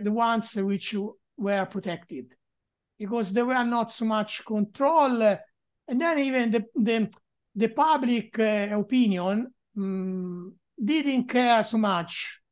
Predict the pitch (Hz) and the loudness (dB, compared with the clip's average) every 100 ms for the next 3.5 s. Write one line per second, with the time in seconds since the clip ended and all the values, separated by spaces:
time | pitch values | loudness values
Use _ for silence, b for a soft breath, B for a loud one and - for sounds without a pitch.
0 | - 202 196 190 190 185 190 180 - 190 | -14 -6 -2 0 0 -4 -6 -6 -6 -6
1 | 190 196 180 185 185 - 180 175 175 175 | -4 -6 -4 -4 -6 -6 -6 -6 -6 -6
2 | 180 170 165 165 165 165 _ _ _ 190 | -8 -8 -10 -12 -12 -14 _ _ _ -12
3 | 175 165 151 135 | -10 -12 -14 -18